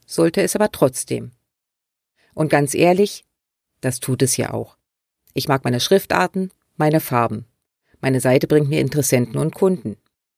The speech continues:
Das Problem dabei ist, ich habe meinen Außenauftritt so gestaltet, wie ich ihn mag.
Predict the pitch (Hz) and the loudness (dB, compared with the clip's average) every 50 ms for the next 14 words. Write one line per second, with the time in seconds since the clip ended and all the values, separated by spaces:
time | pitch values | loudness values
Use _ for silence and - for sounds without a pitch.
0 | _ _ _ _ _ _ _ _ _ _ _ _ _ _ _ _ _ _ - 151 | _ _ _ _ _ _ _ _ _ _ _ _ _ _ _ _ _ _ -4 -2
1 | 135 - - - 143 131 131 175 185 214 254 311 320 269 - 143 123 117 123 120 | -2 -2 -2 -2 -2 0 2 4 4 4 4 2 0 0 0 0 0 2 0 -2
2 | 120 113 113 113 - - - _ _ _ _ _ _ _ _ _ _ _ _ _ | -2 -4 -6 -8 -10 -12 -18 _ _ _ _ _ _ _ _ _ _ _ _ _
3 | _ _ _ _ _ - 196 208 202 202 196 196 196 196 196 - - 135 131 131 | _ _ _ _ _ -4 -2 0 2 2 2 4 4 2 2 0 0 2 2 2
4 | 139 - - 175 - - 170 - - - - - - - 139 135 127 147 143 - | 2 2 0 0 2 2 2 2 2 -2 -2 -2 0 0 2 2 2 2 0 0
5 | - 160 160 170 - 196 190 - _ _ _ _ - 240 - - - 247 - - | 0 0 0 0 0 -4 -4 -6 _ _ _ _ -2 -2 0 0 0 0 0 0
6 | - 160 151 135 135 127 120 113 110 - _ | 0 0 0 0 -2 -2 -4 -6 -8 -12 _